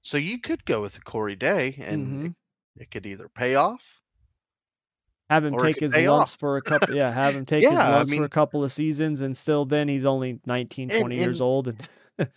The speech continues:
Speaker 1: and say if I was you and I pulled that move, I got billions of dollars in the bank,
Speaker 2: Mm-hmm.
Speaker 1: no, no fucks to really give. I'm, I'm living like Ross Chastain.
Speaker 2: Yeah.
Speaker 1: Um,
Speaker 2: <laughs>
Speaker 1: you could give a guy like Corey Day time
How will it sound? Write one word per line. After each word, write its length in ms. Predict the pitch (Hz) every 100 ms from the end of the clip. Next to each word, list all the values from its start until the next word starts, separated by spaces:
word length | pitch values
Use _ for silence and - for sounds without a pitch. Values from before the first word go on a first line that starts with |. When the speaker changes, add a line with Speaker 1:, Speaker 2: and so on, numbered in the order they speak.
| _ _ _ _ _ _ _
Speaker 1:
and 160 | 180 185
say 240 | - 196
if 160 | 190 -
I 80 | 165
was 160 | 160 127
you 180 | 147
and 120 | 160 147
I 80 |
pulled 280 | 151 - 135
that 140 | 135 82
move, 320 | 123 147 131 104 - -
I 100 | 123
got 260 | 127 104
billions 440 | 120 123 123 120 117
of 80 |
dollars 420 | 113 113 120 120 110
in 80 |
the 80 | 110
bank, 260 | 101 113 151
Speaker 2:
Mm-hmm. 120 | 165
Speaker 1:
no, 220 | 117 113 107 _
no 140 | 104 120
fucks 400 | - 117 117 -
to 100 | 104
really 200 | 113 107
give. 340 | 104 117 123
I'm, 180 | 113 101 _ _
I'm 240 | 113 110 98 _ _ -
living 320 | 110 120 123
like 220 | 120 117
Ross 240 | 117 123 -
Chastain. 720 | 127 117 - 110 113 135 147
Speaker 2:
Yeah. 380 | 175 175 101 92
Speaker 1:
Um, 160 | 90 87 _ _ 190
Speaker 2:
<laughs> 80 | - _ _ _ _ _ _ -
Speaker 1:
you 140 | 147
could 240 | 233 175 120
give 240 | 131 135
a 60 | 156
guy 340 | 113 98 131
like 300 | 156 104 123
Corey 280 | 123 120 131
Day 240 | 110 104 131
time 520 | 104 123 117 113